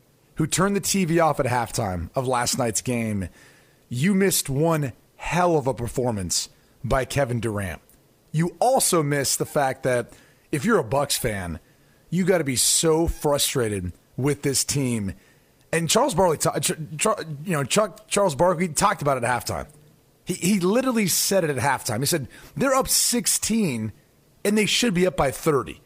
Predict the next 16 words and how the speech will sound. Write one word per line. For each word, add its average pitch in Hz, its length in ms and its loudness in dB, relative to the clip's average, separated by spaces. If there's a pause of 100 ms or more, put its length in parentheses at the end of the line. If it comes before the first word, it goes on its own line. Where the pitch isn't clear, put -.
(440)
They 175 100 2
take 123 360 -2
bad 175 260 2
shots. 147 640 0 (420)
Schematically, 180 840 0
they 156 80 4
don't 165 180 2
take 190 160 2
advantage 160 400 2
of 143 80 0
mismatches 131 800 0 (400)
as 143 160 0
much 170 260 2
as 147 80 0
they 147 140 2
should, 120 480 0